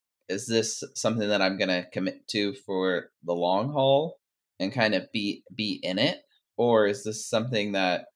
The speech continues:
I'm gonna take on now, and when something changes, like, I could re-enter the, the design profession? I think I'm at the point at the moment that it's been working out that we're gonna figure out how to flex and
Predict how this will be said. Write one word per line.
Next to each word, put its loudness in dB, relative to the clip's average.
I'm -2
gonna -2
take 0
on 2
now, 2
and 0
when -4
something -2
changes, 0
like, 0
I 0
could -8
re-enter -2
the, -4
the -10
design 0
profession? -2
I 4
think 6
I'm 8
at 4
the 4
point 0
at -6
the -10
moment 2
that 4
it's -6
been -4
working -2
out -2
that 0
we're -4
gonna -2
figure -2
out -4
how -4
to -4
flex -4
and -6